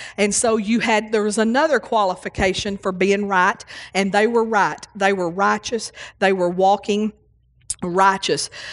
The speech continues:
They were blameless. The word said they were blameless. I want you to know that blameless is different than being sinless. Blameless is different than sinless. They had a sin nature. They had not been born aga-, again. You have, don't have a sin nature.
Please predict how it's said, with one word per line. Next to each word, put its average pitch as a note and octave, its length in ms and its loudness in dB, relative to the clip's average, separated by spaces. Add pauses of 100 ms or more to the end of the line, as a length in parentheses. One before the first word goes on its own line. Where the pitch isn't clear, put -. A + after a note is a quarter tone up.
(140)
They G3+ 200 2
were B3 160 2
blameless. A#3+ 680 -2
The F#3+ 100 -4
word A3 240 -2
said B3+ 240 0
they C4+ 120 2
were C#4 160 0
blameless. B3+ 640 -2
I F#3+ 80 0
want A#3+ 300 -2
you C4+ 60 -6
to B3 100 0
know B3 260 2
that G#3 200 -2
blameless A#3 600 2
is F#3+ 160 -2
different G#3+ 520 -2
than G#3+ 180 0
being A#3 240 0
sinless. C4+ 800 0 (1080)
Blameless A3+ 520 2
is B3+ 140 0
different A3+ 540 0
than A#3+ 160 2
sinless. A3 540 0
They A#3+ 200 4
had C4+ 240 2
a C#4+ 100 2
sin C4 420 0
nature. B3+ 440 0 (240)
They G#3 180 4
had A3+ 140 4
not B3 320 0
been C4 180 0
born B3+ 240 2
aga-, B3 320 0
again. G#3 400 -4
You A#3+ 220 0
have, A3+ 320 0
don't C4+ 240 0
have F3+ 220 2
a E3+ 40 0
sin F3+ 380 -2
nature. F3 400 -4